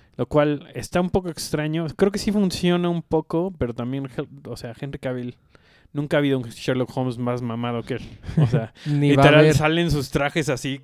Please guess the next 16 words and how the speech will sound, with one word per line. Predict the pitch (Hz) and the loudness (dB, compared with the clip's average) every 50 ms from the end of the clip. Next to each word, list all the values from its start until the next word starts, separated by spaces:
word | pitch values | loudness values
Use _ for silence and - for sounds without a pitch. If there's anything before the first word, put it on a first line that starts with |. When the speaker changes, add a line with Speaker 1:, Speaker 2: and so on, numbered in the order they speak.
| - - 143 | -10 -6 -2
Speaker 1:
o | 135 131 | 0 2
sea, | 139 120 120 127 123 | 4 4 4 2 4
Speaker 2:
<laughs> | |
Speaker 1:
todo | 123 147 151 156 156 | 6 8 10 10 8
mu-, | 147 143 147 131 131 - 139 127 | 6 4 -2 -4 -6 -8 -8 -4
parece | - 135 143 143 147 | -2 0 0 0 0
que | - | 0
le | 127 117 | -2 -2
queda | - 139 135 139 135 - | 0 0 -2 -2 -2 -4
chico | - - 139 - - 135 | -6 -6 -4 0 0 0
todo. | 127 - 135 131 131 120 120 - - _ _ - - - - - - - - - _ _ _ - | 0 2 2 2 2 2 -2 -4 -8 _ _ -20 -20 -18 -20 -20 -20 -20 -20 -20 _ _ _ -6
Este, | 143 131 120 113 - - - - - 117 113 117 117 117 117 117 117 - _ _ _ _ _ - | -2 -2 -2 -2 -2 -6 -8 -4 -2 -2 -2 -2 -4 -4 -6 -8 -10 -14 _ _ _ _ _ 2
y | 165 185 196 | 2 2 4
también | - 196 175 180 196 202 196 | 4 4 2 4 4 2 2
sale | - - 202 196 202 208 208 208 202 185 156 143 | 2 2 2 4 6 6 6 6 6 4 0 -2
Sam | - - - 170 165 180 185 196 202 208 202 | -4 -2 -2 0 0 0 0 -2 -4 -6 -8